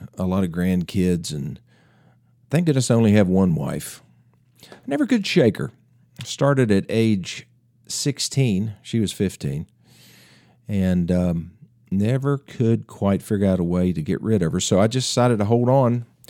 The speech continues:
for dear life, and it's been great. And I am totally kidding. I'm just glad she didn't throw me out. And hopefully she's not listening. So I went to, uh, Gateway number two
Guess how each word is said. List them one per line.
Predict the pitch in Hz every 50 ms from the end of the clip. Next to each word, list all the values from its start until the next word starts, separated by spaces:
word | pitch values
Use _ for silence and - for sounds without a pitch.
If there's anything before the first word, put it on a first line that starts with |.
| - - - _ _ _
for | 107
dear | 110 110 143 170 180
life, | 160 156 151 151 147 -
and | - 117 120
it's | 127 120 -
been | 123 117 110 104
great. | 113 110 110 110 -
And | - 120 113 107 -
I | - 123 131 131
am | 113 120 113 101
totally | 98 - - 202 226 233 214 196 180 165 131
kidding. | - - - 190 175 139 123 98 80 - - _ _ _ _ _ _ _ _ _ _ - - _ _ _ -
I'm | 139 175
just | 180 147 -
glad | - 135 131 127 113
she | - 135
didn't | 123 135 131 127 110
throw | - 131 135 139 135
me | 135 165 170 131 87
out. | 71 - - - - - - _ _ _ _ _ _ - -
And | 131 143 143 139 127
hopefully | 131 160 180 170 - 120 101 98 98 110 104 101 - _ _
she's | - - 123 113 104 95
not | 113 107 98 98 -
listening. | 95 107 104 98 - - 73 71 69 - _ - - - 208 - 185 151
So | - - - 190 175 170 165 170 160 - -
I | - 196 240
went | 247 233 226 202 - - -
to, | - - 180 165 160 151 147 143 135 135 131
uh, | 123 120
Gateway | 113 104 123 139 160 - 101 143 139 135
number | 127 139 143 127 110
two | 98 - - - 160 165 143 123 127 131